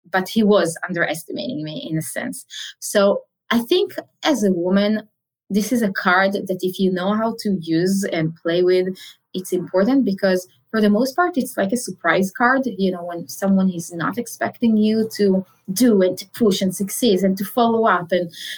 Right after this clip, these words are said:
and to be, you know, maybe a little bit pushy, but at the same time to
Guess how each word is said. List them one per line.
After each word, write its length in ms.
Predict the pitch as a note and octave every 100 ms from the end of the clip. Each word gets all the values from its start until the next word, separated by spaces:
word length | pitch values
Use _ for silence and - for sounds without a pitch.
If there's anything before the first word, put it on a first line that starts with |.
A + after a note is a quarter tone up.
| -
and 280 | G#3 G3+ -
to 100 | G3+
be, 440 | A3 A3 G#3+ G#3+ -
you 120 | A3+
know, 280 | G3 F#3+ F#3
maybe 400 | G3+ G3 G3 G3 -
a 60 |
little 180 | G#3+ G#3+
bit 200 | G#3+ -
pushy, 320 | - B3+ - G3
but 100 | F3+
at 80 |
the 60 | F3
same 240 | - F#3+ F#3+
time 200 | F#3 F#3
to 360 | E3+ E3 D#3